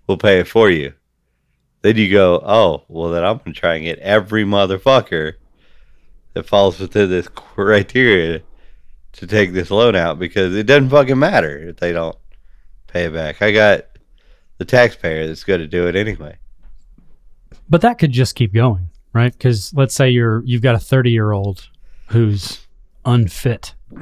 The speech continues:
Speaker 1: Okay.
Speaker 2: as a borrower.
Speaker 1: Okay.
Speaker 2: Their sixty-year-old parents could be just as unfit and could co-sign.
Speaker 1: Okay. And then you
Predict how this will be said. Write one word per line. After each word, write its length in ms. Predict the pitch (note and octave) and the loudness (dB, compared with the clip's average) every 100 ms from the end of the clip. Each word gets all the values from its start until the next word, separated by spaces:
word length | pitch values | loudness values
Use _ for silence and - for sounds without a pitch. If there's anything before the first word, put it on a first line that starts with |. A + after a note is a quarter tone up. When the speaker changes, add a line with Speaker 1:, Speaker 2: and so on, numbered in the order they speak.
| - - - - | -20 -20 -20 -18
Speaker 1:
Okay. 380 | F2 E2+ E2+ G#2 - - - | -12 -8 -8 -8 -14 -20 -4
Speaker 2:
as 140 | A2+ | -2
a 60 | A2 | 0
borrower. 540 | G#2 G#2+ G#2 G2+ F#2 - - - - - - | 0 0 0 -2 -6 -12 -20 -20 -20 -20 -16
Speaker 1:
Okay. 340 | E2 E2+ B2 - - - _ - - | -12 -10 -12 -16 -20 -20 _ -20 0
Speaker 2:
Their 420 | C3+ F#3+ F#3 D#3+ - - - - - - - - | 2 4 2 0 -4 -20 -20 -20 -20 -20 -20 -12
sixty-year-old 920 | - - F3+ - D3+ C#3 C3+ B2+ G#2+ | -6 -4 -4 -2 2 2 2 2 0
parents 680 | - C#3+ A2 F#2+ - - - - - - - - | 0 2 2 -4 -10 -18 -20 -20 -20 -20 -20 -14
could 180 | - A#2+ | -4 -2
be 160 | A#2+ A2+ | 0 0
just 480 | F#2+ G2 C3 - C#3+ | -2 0 0 -2 -2
as 200 | A#2+ A2+ | -2 -2
unfit 640 | A#2 A2 - - B2 G#2+ - - - | 0 0 -2 -2 0 -2 -8 -18 -4
and 180 | A2+ G#2 | -2 -2
could 220 | G#2+ - | -6 -6
co-sign. 580 | - C#3+ - F#2 F2+ G2+ - - - - - - - - - - | -2 -2 -2 -10 -14 -18 -20 -20 -20 -20 -20 -20 -20 -20 -20 -14
Speaker 1:
Okay. 320 | E2+ F2+ C3+ - - - - - - - | -10 -10 -10 -18 -20 -20 -20 -20 -18 -4
And 140 | A#2 | 2
then 160 | B2+ G#2+ | 2 2
you 380 | G2+ G#2+ F#2 | 0 0 -2